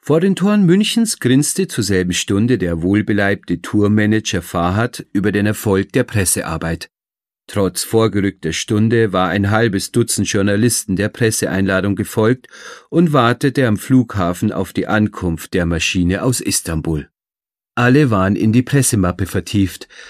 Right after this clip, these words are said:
Fotos der Bauchtänzerinnen, die sie erwarteten, funkelten darin.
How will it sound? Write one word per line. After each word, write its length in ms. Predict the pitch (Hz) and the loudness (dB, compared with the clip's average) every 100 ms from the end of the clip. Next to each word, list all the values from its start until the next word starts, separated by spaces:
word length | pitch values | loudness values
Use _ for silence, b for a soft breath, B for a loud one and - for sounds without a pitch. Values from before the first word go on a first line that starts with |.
| B | B
Fotos 540 | - - 165 175 180 - | -6 2 2 4 0 2
der 140 | 117 | -2
Bauchtänzerinnen, 1120 | 104 147 156 - 101 98 110 101 101 107 110 | 0 -2 -2 0 -2 0 -2 0 0 2 0
die 120 | 104 110 | 0 0
sie 140 | 123 | 0
erwarteten, 800 | 110 107 113 123 135 131 147 151 | 0 0 0 0 -2 2 2 2
funkelten 560 | - 113 101 90 90 90 | 2 0 0 -2 -4 -2
darin. 380 | 87 85 82 | 0 0 -2